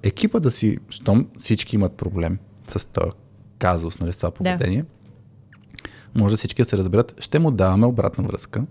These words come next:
Speaker 1: <laughs> за това едно нещо, нон-стоп. И пак, нали, over communicate от много хора, да чуваш едно и също нещо, еми в даден момент ще го чуеш.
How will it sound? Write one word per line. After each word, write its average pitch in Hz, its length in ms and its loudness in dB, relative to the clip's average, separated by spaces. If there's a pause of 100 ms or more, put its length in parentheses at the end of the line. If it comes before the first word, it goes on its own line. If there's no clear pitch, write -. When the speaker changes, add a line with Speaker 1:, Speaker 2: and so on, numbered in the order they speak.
(160)
Speaker 1:
<laughs> - 220 -8
за 127 180 -4
това 107 300 2
едно 113 240 6
нещо, 98 500 0 (280)
нон-стоп. 147 440 0 (460)
И 117 80 -2
пак, 139 260 2 (760)
нали, 110 220 2 (160)
over 120 300 2
communicate 117 600 2 (200)
от - 200 -4
много 120 180 6
хора, 104 380 4
да 101 80 -2
чуваш 113 260 0
едно 104 220 4
и 120 60 4
също 117 260 -2
нещо, 117 300 -2 (160)
еми 104 140 -2
в 113 40 -8
даден 110 220 2
момент 107 240 2
ще - 100 -10
го 98 80 -4
чуеш. - 540 0